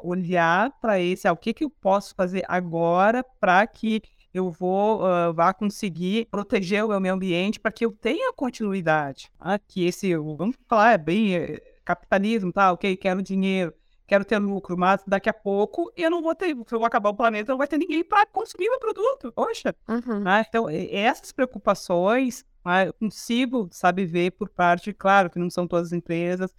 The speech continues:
Speaker 1: quando a gente fala, a gente tá falando das maiores empresas, mas aí, mesmo assim, as maiores ditam as tendências. A gente sabe que são essas maiores empresas aí que ditam as tendências, mas a gente vê já uma certa preocupação por parte delas aí,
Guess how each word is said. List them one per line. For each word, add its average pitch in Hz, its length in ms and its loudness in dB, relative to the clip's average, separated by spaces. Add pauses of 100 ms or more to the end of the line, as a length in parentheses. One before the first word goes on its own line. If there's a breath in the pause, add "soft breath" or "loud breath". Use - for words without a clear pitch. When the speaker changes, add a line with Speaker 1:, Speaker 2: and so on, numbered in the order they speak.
(260)
Speaker 1:
quando 180 140 -2
a 165 60 0
gente 175 180 -2
fala, 175 400 4
a - 20 -2
gente 165 140 -6
tá 170 80 -8
falando 165 500 -4
das 156 200 -4
maiores 160 360 0
empresas, 175 300 -4
mas 175 220 0
aí, 202 180 4
mesmo 262 320 0
assim, 226 400 -2 (220)
as 190 140 -4
maiores 190 500 2
ditam 190 300 -4
as 190 120 -2
tendências. 220 800 -2
A - 80 -14
gente 151 220 -6
sabe 156 320 2
que 165 200 -4 (320)
são 165 220 2
essas 156 440 -2
maiores 156 440 2
empresas 160 340 -2
aí 160 80 2
que - 140 -8
ditam 160 360 -4
as 170 60 -2
tendências, 170 460 0
mas 170 200 0
a - 140 -6
gente 175 240 -6
vê 175 340 4
já 190 200 2
uma 175 240 2 (340)
certa 170 380 2
preocupação 175 580 2
por - 140 -6
parte 160 340 0
delas 156 400 2
aí, 160 160 -2